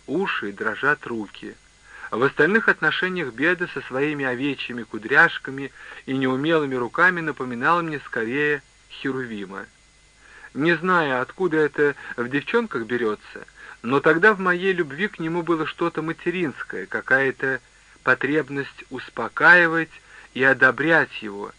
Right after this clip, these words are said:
и восхищаться его гениальностью, чтобы доставить ему радость. Перед подружками я, конечно, хвасталась, что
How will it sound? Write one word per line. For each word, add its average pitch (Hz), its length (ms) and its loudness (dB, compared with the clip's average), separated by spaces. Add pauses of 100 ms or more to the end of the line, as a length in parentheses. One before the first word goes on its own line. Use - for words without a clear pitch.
(380)
и 120 80 0
восхищаться 127 760 0
его 123 260 -4
гениальностью, 147 1040 0 (340)
чтобы 120 320 -2
доставить 135 680 0
ему 110 340 -6
радость. 104 400 -4 (1120)
Перед 156 240 4
подружками 151 680 0
я, 113 240 0
конечно, 139 540 -4
хвасталась, - 680 0
что 104 400 -6